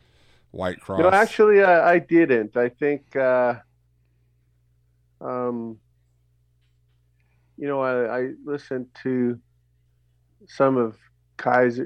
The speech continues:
Speaker 2: Glenn Kaiser's band, Resurrection Band or whatever it was,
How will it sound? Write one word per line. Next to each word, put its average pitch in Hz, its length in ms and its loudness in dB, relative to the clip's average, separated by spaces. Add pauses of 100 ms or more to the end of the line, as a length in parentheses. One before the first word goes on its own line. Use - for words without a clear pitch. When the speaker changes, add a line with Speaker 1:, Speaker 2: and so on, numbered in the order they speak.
(120)
Speaker 2:
Glenn 127 240 -2
Kaiser's 120 540 -4
band, 120 460 -8
Resurrection 113 640 -8
Band 117 280 -6
or 113 80 -8
whatever 117 280 -8
it 123 80 -10
was, 113 380 -2